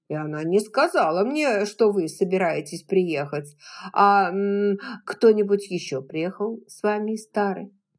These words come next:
Он думает о Сьюлин, старый дурак. "Нет", сказала Скарлетт, закутываясь в полость и стараясь натянуть ее по самую шею.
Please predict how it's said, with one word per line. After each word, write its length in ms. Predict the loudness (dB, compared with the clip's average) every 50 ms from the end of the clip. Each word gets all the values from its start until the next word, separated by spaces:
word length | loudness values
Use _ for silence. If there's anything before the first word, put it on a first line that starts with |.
| _ _ _ _ _ _ _ _ _ _ _ _
Он 300 | -12 -10 -6 -6 -6 -6
думает 580 | -4 -6 -6 -6 -6 -8 -10 -10 -12 -12 -10 -10
о 100 | -10 -10
Сьюлин, 840 | -12 -12 -8 -6 -4 -2 0 0 0 -2 -4 -6 -6 -6 -6 -6 -10
старый 600 | -10 -16 -20 -12 _ 0 0 0 0 -2 -6 -8
дурак. 760 | -10 -10 -8 -6 -6 -6 -6 -8 -6 -6 -6 -6 -8 _ _ _ _ _ _ _ _ _ -20 -20 -20 -20 -20 _ _ _ _
"Нет", 560 | 0 0 2 2 2 2 0 0 -2 -4 -6 -12 -20 -20 -20 -20 -12 -8 -8 -8
сказала 520 | -8 -8 -4 -2 0 2 2 0 0 -2
Скарлетт, 560 | -6 -4 0 0 2 2 2 0 0 -2 0
закутываясь 800 | 0 -2 -2 -2 -2 -2 -2 0 0 0 2 2 2 0 -2 -6
в 80 | _
полость 500 | 0 2 2 4 4 2 2 0 -2 -8 -18 -18 -18 -18 -10 -4
и 140 | -2 0 0
стараясь 680 | 0 2 2 4 4 4 2 2 4 2 2 0 0 2
натянуть 680 | 2 2 2 0 0 0 2 2 2 0 -2 -2 -2
ее 220 | 0 2 2 2 2
по 120 | 2 -2
самую 480 | -2 0 0 0 0 2 0 0 -2 -2
шею. 500 | -4 -4 0 0 2 2 2 0 0